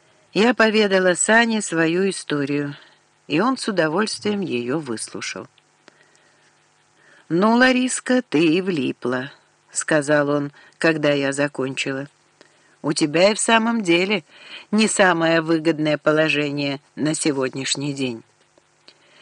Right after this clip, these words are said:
И всё-таки я думаю, что твои враги уже в Вологде. Сама посуди, зачем они будут торчать в Москве, если прекрасно знают,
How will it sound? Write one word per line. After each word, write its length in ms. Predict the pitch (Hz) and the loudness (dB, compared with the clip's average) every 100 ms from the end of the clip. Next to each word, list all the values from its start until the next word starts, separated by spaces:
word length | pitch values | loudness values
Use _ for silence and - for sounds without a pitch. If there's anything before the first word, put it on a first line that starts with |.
| - - - | -20 -20 -2
И 120 | 180 | -2
всё-таки 500 | - 285 294 220 180 | 2 2 2 -2 -2
я 280 | 170 190 220 | 0 2 2
думаю, 580 | 175 269 247 151 143 127 _ _ - - | 2 0 2 0 -2 -6 _ _ -20 -12
что 300 | - - 208 | -10 -2 -2
твои 400 | - 180 196 220 | 2 2 4 2
враги 500 | 190 175 170 214 254 | 2 2 0 0 -2
уже 340 | - 180 175 208 | -2 -2 0 -2
в 160 | 185 | -4
Вологде. 640 | 170 185 123 117 - - 90 _ _ _ _ _ _ _ _ _ _ _ _ - | 0 0 2 -6 -10 -10 -12 _ _ _ _ _ _ _ _ _ _ _ _ -8
Сама 400 | - 185 175 160 | 0 2 2 0
посуди, 580 | 127 - 123 117 120 - - - - - - - | -2 -6 -8 -6 -8 -8 -20 -20 -20 -20 -20 -8
зачем 600 | 160 180 180 - 262 226 | 2 2 4 2 2 2
они 240 | 175 175 | 0 0
будут 380 | 170 180 170 170 | 0 0 0 -2
торчать 580 | - 170 156 - 170 151 | 2 0 0 0 0 0
в 40 | 147 | -2
Москве, 580 | 151 143 - 170 240 262 _ - - | 0 0 -2 0 0 0 _ -20 -4
если 360 | 160 170 180 170 | 0 0 0 -2
прекрасно 760 | 165 160 - 208 214 - 160 | 0 -2 2 2 2 0 -2
знают, 540 | 151 151 190 254 240 | 0 2 2 2 -2